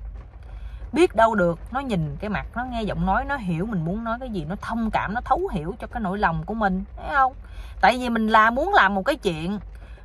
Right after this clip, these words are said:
mà từ trước đến giờ mình chưa có, có làm bao giờ.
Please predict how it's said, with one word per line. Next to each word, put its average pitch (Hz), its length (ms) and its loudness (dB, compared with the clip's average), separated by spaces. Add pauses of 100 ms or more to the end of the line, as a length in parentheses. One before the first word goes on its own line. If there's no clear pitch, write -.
mà 208 260 8
từ 185 280 2
trước 370 160 8
đến 349 160 -2
giờ 196 180 8
mình 170 160 2
chưa 285 280 2
có, 311 160 4
có 302 140 0
làm 202 240 4
bao 190 100 0
giờ. 160 260 2